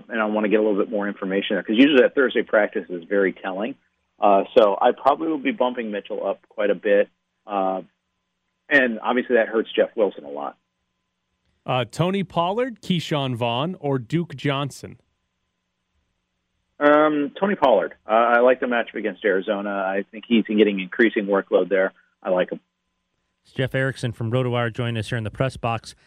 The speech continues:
Speaker 3: Your rankings are great from RotoWire each week. How difficult has this been, though? I mean, it's difficult for <laughs> fantasy owners. And,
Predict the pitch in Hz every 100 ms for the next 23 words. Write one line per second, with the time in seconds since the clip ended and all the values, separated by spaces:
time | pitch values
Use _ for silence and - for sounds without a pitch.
0 | _ _ _ _ _ _ 143 151 143 160
1 | 175 175 160 147 160 156 151 156 156 151
2 | 156 151 143 156 147 - - 160 190 180
3 | - 170 160 151 135 139 120 127 123 127
4 | 131 131 127 120 113 - 127 127 120 110
5 | 120 117 127 127 127 143 139 143 156